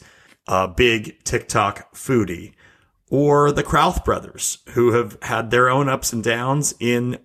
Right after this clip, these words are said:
minor league baseball. And of course, I think the t-,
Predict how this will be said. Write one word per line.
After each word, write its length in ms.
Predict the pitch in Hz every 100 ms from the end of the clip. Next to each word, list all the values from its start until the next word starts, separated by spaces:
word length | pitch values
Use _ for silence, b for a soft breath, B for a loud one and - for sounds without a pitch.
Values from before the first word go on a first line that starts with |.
| -
minor 500 | 110 107 120 131 131
league 240 | 131 123
baseball. 680 | 120 165 - - - - _ b b b b b _
And 140 | 139
of 120 | 160 -
course, 440 | 180 185 180 - -
I 80 | 117
think 300 | 165 165 -
the 80 |
t-, 360 | 113 - - -